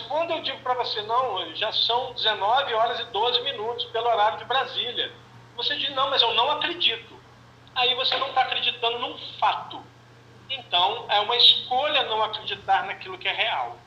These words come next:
É diferente da questão, é, da questão filosófica, que aquilo que é filosófico não é ra-, não é racional em si, ou seja, não é absoluto.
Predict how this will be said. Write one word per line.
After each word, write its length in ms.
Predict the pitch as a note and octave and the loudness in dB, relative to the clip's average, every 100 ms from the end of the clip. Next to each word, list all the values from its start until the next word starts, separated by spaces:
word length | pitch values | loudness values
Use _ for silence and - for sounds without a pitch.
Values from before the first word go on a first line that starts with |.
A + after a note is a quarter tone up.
| - - - | -20 -14 -6
É 60 | G3+ | -4
diferente 600 | - B3+ B3 A3 A#3+ B3 | -2 0 2 2 2 0
da 80 | |
questão, 880 | A#3+ B3 - G#3+ A#3 C4 B3+ G3+ F#3+ | -2 -2 -2 0 0 -2 -4 -6 -6
é, 540 | D#3+ D3+ C#3+ C3 C3 C3 - - - - - | -8 -6 -4 -4 -8 -14 -20 -20 -20 -20 -16
da 80 | - | -10
questão 760 | - - - G3+ G#3 G3+ F3+ - | -4 -4 -2 -2 -2 -4 -6 -2
filosófica, 720 | G#3+ B3+ A#3 F3 B2 - - - - - - | 2 2 2 2 0 -4 -14 -20 -20 -16 -4
que 60 | |
aquilo 320 | F#3+ G3 D#4 - | 0 0 -2 -2
que 80 | |
é 60 | A#3+ | -4
filosófico 920 | A#3+ F3 D#3 E3 A#3 - - - - - - | -2 -2 0 2 4 2 -2 -10 -16 -18 -8
não 160 | F3 F#3 | 0 2
é 140 | G3 | 4
ra-, 320 | A3 A3 C4 G3 | 4 2 0 0
não 120 | F#3 | 0
é 60 | G3+ | 2
racional 560 | F3+ G#3+ B3+ B3 G3+ A#3 | 2 2 2 2 2 2
em 100 | A#3 | -2
si, 460 | - - - - - - - | -4 0 0 -2 -8 -20 -4
ou 80 | - | 0
seja, 240 | F3 F3 | 0 0
não 160 | G3+ G3+ | 0 2
é 60 | |
absoluto. 840 | A3 A3 - C4+ A#3+ A#3+ - - | 2 2 2 2 2 0 0 -6